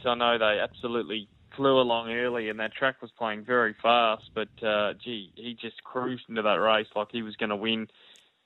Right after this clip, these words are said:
six hundred metres out and never, ever in the straight looked like he was gonna get beaten. So,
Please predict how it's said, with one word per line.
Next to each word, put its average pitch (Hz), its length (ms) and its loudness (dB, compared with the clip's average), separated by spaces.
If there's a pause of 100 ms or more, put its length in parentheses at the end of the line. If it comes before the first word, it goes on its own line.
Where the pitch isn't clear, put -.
(240)
six 135 160 -2
hundred 117 280 2
metres 117 300 4
out 107 320 4
and 107 340 -4
never, 127 240 0 (120)
ever 120 220 0
in 120 220 -6
the 110 120 -6
straight 113 300 2
looked 95 140 -6
like 113 180 0
he 117 80 -6
was 107 120 -6
gonna 110 140 -8
get 104 220 -4
beaten. 110 400 -2 (100)
So, 104 380 4